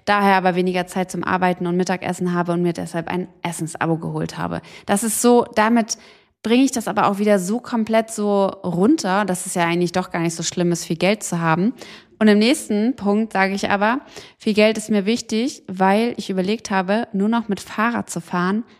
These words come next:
Aber shit, Fahrrad bei ge-, zwei Grad ist echt nicht meins und mir stattdessen einen Range Rover gekauft habe.“ Damit polarisiere ich ja hammerkrass. Also ich habe auch so einen, einen,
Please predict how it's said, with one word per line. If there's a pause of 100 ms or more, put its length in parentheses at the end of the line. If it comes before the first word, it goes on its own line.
(240)
Aber
shit,
Fahrrad
bei
ge-,
zwei
Grad
ist
echt
nicht
meins (340)
und
mir
stattdessen
einen
Range (100)
Rover
gekauft
habe.“ (260)
Damit
polarisiere
ich
ja
hammerkrass. (220)
Also
ich
habe
auch
so
einen,
einen,